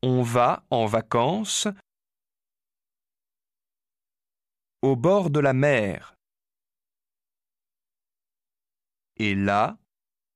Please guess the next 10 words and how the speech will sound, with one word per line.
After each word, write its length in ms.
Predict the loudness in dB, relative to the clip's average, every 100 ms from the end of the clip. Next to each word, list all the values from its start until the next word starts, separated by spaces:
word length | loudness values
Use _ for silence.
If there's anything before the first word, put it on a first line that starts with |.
| _ _ _ _ _ _ _ _ _ _ _ _ _ _ _ -4
nous 240 | 0 0
faisons 540 | 0 0 0 0 -2 -4
de 120 | -2
la 140 | -2 -2
voile, 680 | 0 0 0 -2 -6 -10 _ _ _ _ _ _ _ _ _ _ _ _ _ _ _ _ _ _ _ _ _ _ _ _ _ _ _ _ _ _ _
du 380 | -10 -6 -4 -4
volley 640 | -2 0 2 2 0 -2 -8
sur 400 | -8 -6 -4 -2
la 100 | -4
plage 720 | -4 -2 0 0 -2 -4